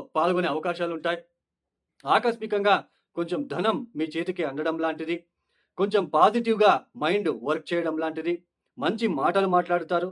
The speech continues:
మీ మాటలకి సమాజంలో మంచి గుర్తింపు రావడం లాంటిది, మీ మాటలకి మంచి రెస్పాండ్ రావ-, రావడం లాంటిది కనిపించడానికి ఎక్కువ ఆస్కారాలు ఉంటాయి. అంటే మిథున రాశి వాళ్ళకి స్టార్టింగ్‌లో కొంచెం డిస్టర్బెన్సెస్ మొదటి రెండు వారాలు కనిపించినప్పటికీ,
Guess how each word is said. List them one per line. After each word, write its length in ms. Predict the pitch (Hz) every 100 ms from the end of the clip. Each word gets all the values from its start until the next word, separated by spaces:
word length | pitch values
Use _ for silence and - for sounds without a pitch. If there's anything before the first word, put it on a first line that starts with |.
| - _ _
మీ 120 | 170
మాటలకి 560 | 190 156 196 233 233 214 143 - _ _
సమాజంలో 540 | 160 196 240 208 196 170 135 _ _
మంచి 240 | 147 180 190
గుర్తింపు 480 | 143 165 220 202 196
రావడం 320 | 175 170 160
లాంటిది, 340 | 160 160 160 175 - _ _ _
మీ 100 | 160
మాటలకి 580 | 165 160 202 226 214 208 151 - _ 143
మంచి 280 | 175 196 170 -
రెస్పాండ్ 480 | 131 165 - 226 214
రావ-, 280 | 170 165 160 156 156
రావడం 300 | 160 175 170
లాంటిది 340 | 156 147 160 233 - _ _ _
కనిపించడానికి 640 | 156 156 156 151 143 143 170 185
ఎక్కువ 240 | 147 139 233 170 131
ఆస్కారాలు 540 | 156 - 190 180 160
ఉంటాయి. 440 | 131 120 127 117 113 - _ _ _
అంటే 120 | 143 202
మిథున 240 | 147 180
రాశి 220 | 196 185
వాళ్ళకి 280 | 202 196 233
స్టార్టింగ్‌లో 480 | - 147 160 214 226
కొంచెం 240 | 214 214 185
డిస్టర్బెన్సెస్ 520 | 160 190 202 202 165 123 _ _
మొదటి 260 | 131 160 214
రెండు 200 | 156 180
వారాలు 280 | 208 208 190
కనిపించినప్పటికీ, 760 | 156 160 185 202 196 202 208